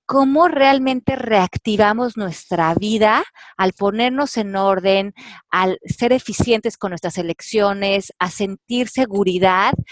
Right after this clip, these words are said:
de que no nos vamos a arrepentir ni culpar por lo que dejamos ir, que con muy pocas cosas podemos estar muy bien y que nuestra felicidad no depende de eso?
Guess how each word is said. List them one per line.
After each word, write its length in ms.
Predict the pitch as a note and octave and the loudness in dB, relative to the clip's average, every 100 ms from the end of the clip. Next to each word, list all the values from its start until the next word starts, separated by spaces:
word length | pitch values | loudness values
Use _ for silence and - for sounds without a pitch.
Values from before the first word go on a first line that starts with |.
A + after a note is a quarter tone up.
| - | -10
de 80 | - | -6
que 120 | G3 G3+ | -2 0
no 240 | G#3+ C#4+ | 2 4
nos 100 | D4+ | 4
vamos 240 | B3+ A#3 | 2 0
a 60 | A3 | -2
arrepentir 480 | F#3+ G3 F3 F3+ G3+ | -2 -4 -6 -4 -4
ni 100 | G#3 | -2
culpar 380 | F#3 F3 F3+ E3 | -4 0 -2 0
por 120 | G#3 | -4
lo 100 | G3 | -2
que 100 | D#3 | -4
dejamos 480 | D#3 F3+ F#3 F#3 E3+ | -4 -4 -4 -10 -8
ir, 180 | F#3 | -8
que 120 | - F#3+ | -6 -6
con 260 | G3+ G3 | -4 -4
muy 200 | A3+ C#4+ | -2 -2
pocas 360 | C#4+ C4+ - A#3 | 0 -2 0 -6
cosas 260 | - G#3 G3 | -6 -8 -6
podemos 380 | F3+ F3+ G3 | -6 -6 -6
estar 280 | F#3 - F#3 | -8 -2 -2
muy 600 | F3+ G3+ A3 A3+ A3+ G3 D#3+ | 0 -2 0 0 0 -2 -2
bien 420 | F3 F3+ F3+ E4 - _ _ - - - | 2 4 2 -2 -10 _ _ -20 -20 -8
y 100 | A#3 | -4
que 120 | G#3+ G#3+ | 0 0
nuestra 240 | G3 G#3 | 0 0
felicidad 440 | F#3+ F#3 F3+ F#3+ F3+ | 0 0 0 0 0
no 120 | F3 | -2
depende 400 | E3+ - D#3 D#3 | -2 -4 -4 -4
de 120 | C#3 | -4
eso? 240 | B2 - | -6 -12